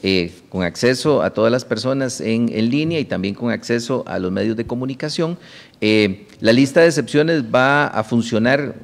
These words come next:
muy similar a como funcionó en Semana, en Semana Santa,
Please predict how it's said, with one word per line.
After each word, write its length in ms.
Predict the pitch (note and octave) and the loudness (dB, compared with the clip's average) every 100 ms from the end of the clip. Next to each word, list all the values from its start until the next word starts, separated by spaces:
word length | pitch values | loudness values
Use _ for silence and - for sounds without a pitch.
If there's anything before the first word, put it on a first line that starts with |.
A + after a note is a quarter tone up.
| - | -14
muy 260 | F#2+ A2 C3+ | -2 0 2
similar 440 | C3 C#3 B2 C#3 | 0 0 2 2
a 80 | E3+ | 0
como 200 | A#2+ A#2 | 0 0
funcionó 360 | A2+ G2+ G2+ G#2 | 0 -6 -4 -2
en 100 | A#2 | -2
Semana, 540 | A#2 A2 A#2+ A#2+ F#2+ | -2 -2 0 -2 -4
en 80 | F#2 | -8
Semana 360 | F2+ F#2+ G#2+ B2 | -8 -4 -4 -2
Santa, 420 | D#3+ D#3 D#3 F#3+ | -2 -4 -6 -10